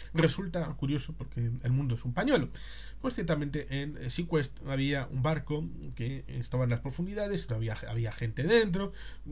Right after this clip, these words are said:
pero porque había, eh, eh, resultado intacto. Había quedado abajo, intacto, y la gente había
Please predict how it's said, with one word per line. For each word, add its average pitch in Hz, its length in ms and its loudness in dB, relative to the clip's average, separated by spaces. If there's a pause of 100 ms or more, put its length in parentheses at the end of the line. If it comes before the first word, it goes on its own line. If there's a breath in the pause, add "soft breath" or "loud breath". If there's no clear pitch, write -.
(120)
pero 196 280 -2
porque 139 240 -2
había, 139 320 2 (420)
eh, 123 640 -8 (140)
eh, 127 140 -6
resultado 127 580 0
intacto. 131 420 -2 (560)
Había 127 160 -8
quedado 117 300 2
abajo, 156 480 -2
intacto, 139 480 -2 (500 loud breath)
y 214 220 -4 (120)
la 143 100 -4
gente 123 360 0
había 113 380 0